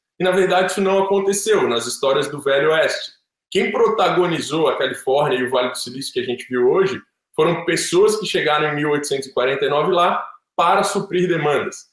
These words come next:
E eles tiveram que desenvolver competências empreendedoras para desenvolver essas demandas. Eu, a minha pri-, a minha, eu acho que essa resposta, ela vai demorar o papo inteiro pra gente chegar numa conclusão, mas a minha primeira resposta é,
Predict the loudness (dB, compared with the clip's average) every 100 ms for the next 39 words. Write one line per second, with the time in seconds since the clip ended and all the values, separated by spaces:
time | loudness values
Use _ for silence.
0 | _ _ -2 -2 0 0 2 2 0 -2
1 | -2 0 0 0 -2 0 0 0 -2 -2
2 | -4 -2 0 -2 -2 -2 -2 -8 -8 -4
3 | 0 0 0 -2 0 2 2 0 -6 _
4 | _ 0 0 0 0 0 0 0 -2 -2
5 | -2 -4 -10 _ _ _ -2 -2 -4 _
6 | -2 0 2 2 2 2 0 0 0 2
7 | 2 2 4 4 2 0 0 2 0 0
8 | 0 2 2 2 2 2 2 2 4 2
9 | 0 0 0 0 -4 0 2 2 0 -2
10 | -2 -2 0 0 -2 -4 -8 -2 0 0
11 | -4 _ _ _ -2 0 2 2 2 2
12 | 2 0 0 2 2 2 0 0 0 2
13 | 0 0